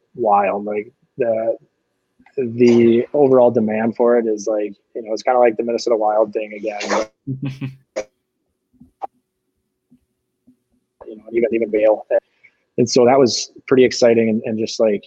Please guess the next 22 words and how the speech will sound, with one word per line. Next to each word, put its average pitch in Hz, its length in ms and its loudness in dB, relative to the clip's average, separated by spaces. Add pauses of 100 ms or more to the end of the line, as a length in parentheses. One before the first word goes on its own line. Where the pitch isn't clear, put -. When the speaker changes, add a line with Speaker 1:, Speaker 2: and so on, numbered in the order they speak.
(120)
Speaker 1:
you 120 60 -10
know, 104 320 -10 (100)
how, 117 420 0 (280)
how 131 240 2
cool 127 200 6
is 113 80 0
it 107 120 -2
that 107 120 -8
that 113 220 -4
happens 107 560 -4
right, 113 280 -2 (140)
you 107 80 -14
know, 107 120 -14
in 110 120 -10
a, 104 200 -12
in 117 80 -10
a 107 80 -8
time 117 300 -2
where 110 140 2
we're 107 180 4
kind 117 180 0
of, 107 140 2